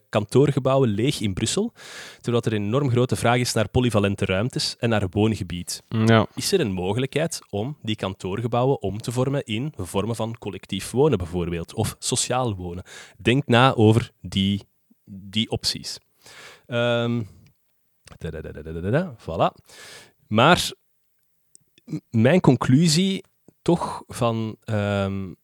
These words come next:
Speaker 1: die taskforce, dat is dat de taskforce heeft een aantal remedierende maatregelen voorgesteld, hè, zoals ik het nu heb verteld.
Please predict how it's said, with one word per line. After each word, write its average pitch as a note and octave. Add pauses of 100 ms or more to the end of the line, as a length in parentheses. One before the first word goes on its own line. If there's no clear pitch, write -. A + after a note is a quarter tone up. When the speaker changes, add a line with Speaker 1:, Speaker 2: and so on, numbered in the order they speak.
(500)
Speaker 1:
die G#2+
taskforce, - (500)
dat A2+
is D#3
dat E3
de A2+
taskforce F3+
heeft C#3
een B2+
aantal A2+
remedierende A#2+
maatregelen G2+
voorgesteld, G#3
hè, G3
zoals -
ik A2
het -
nu G2+
heb F#2+
verteld. -